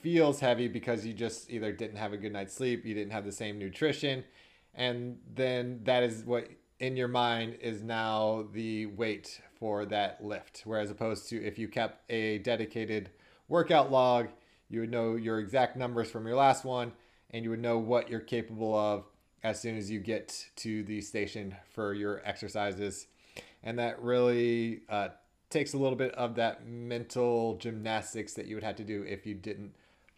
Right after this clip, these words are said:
log your workouts. And then the last thing is just overall having a positive mindset. So self-talk and logging are great and they will help, but this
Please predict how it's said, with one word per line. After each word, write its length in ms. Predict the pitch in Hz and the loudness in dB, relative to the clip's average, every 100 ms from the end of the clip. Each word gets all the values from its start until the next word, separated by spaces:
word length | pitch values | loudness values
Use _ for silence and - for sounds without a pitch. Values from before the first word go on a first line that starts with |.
| _ | _
log 280 | 123 123 113 | 4 6 6
your 120 | 110 | 2
workouts. 720 | 101 98 90 - - - - - - - _ _ _ _ _ _ _ _ _ _ _ | 0 -2 -4 -14 -16 -14 -14 -16 -20 -20 _ _ _ _ _ _ _ _ _ _ _
And 140 | 165 170 | 2 4
then 100 | 170 | 6
the 100 | 165 | 8
last 300 | 151 147 - | 10 10 6
thing 480 | 151 139 139 139 139 _ | 0 2 0 -4 -8 _
is 760 | 127 127 127 123 120 101 - - - | 0 2 6 4 4 -2 -8 -12 -6
just 260 | 131 - | -6 0
overall 400 | 127 120 117 113 | 2 4 6 4
having 380 | 104 110 107 104 | 4 2 0 -6
a 180 | 101 101 | -6 -6
positive 560 | 98 104 95 98 95 87 | -2 -2 -2 -6 -10 -8
mindset. 600 | 98 95 92 98 85 - _ _ _ _ _ | -8 -8 -6 -6 -6 -10 _ _ _ _ _
So 360 | - 104 101 98 | -2 2 2 0
self-talk 800 | 98 135 127 - 139 123 117 - - - - - - - | 2 4 4 4 8 8 6 -4 -14 -14 -18 -20 -20 -6
and 640 | 120 113 107 104 107 110 | -4 -2 -2 -2 -4 -8
logging 560 | - 165 160 156 151 143 - - _ - | 6 8 10 6 0 -4 -10 -20 _ -4
are 120 | 113 | -2
great 380 | 107 131 131 - 123 | 2 4 4 2 -6
and 160 | 113 | -8
they 100 | 113 | -4
will 140 | 107 101 | -2 0
help, 380 | 117 110 - - _ | 2 2 0 -16 _
but 320 | - 110 101 - | -2 -2 -2 -8
this 600 | - 131 123 - - - | -4 -4 -4 -10 -12 -12